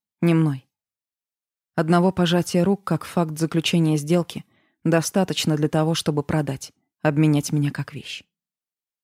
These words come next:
Экха. Кто он? Мой новый хозяин.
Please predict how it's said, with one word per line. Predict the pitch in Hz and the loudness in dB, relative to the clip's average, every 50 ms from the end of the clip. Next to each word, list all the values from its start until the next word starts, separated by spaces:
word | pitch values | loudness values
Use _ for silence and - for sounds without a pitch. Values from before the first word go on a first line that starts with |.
| _ _ _ _ _ _ _ _ _ _ _ - | _ _ _ _ _ _ _ _ _ _ _ -2
Экха. | - 156 139 - - - - - - _ _ _ _ _ _ _ _ _ _ | -2 -2 -2 -2 -6 -18 -18 -20 -20 _ _ _ _ _ _ _ _ _ _
Кто | - - - - - 170 | -16 -16 -10 -4 -2 -2
он? | 147 139 135 139 - _ _ _ _ _ _ _ _ - | -2 -2 -6 -10 -16 _ _ _ _ _ _ _ _ -2
Мой | 160 160 160 151 | 0 2 2 4
новый | 147 151 151 147 139 139 139 | 4 4 2 2 0 -2 -4
хозяин. | - - 160 156 147 156 147 160 160 - | -6 -4 -4 -4 -4 -4 -8 -8 -10 -14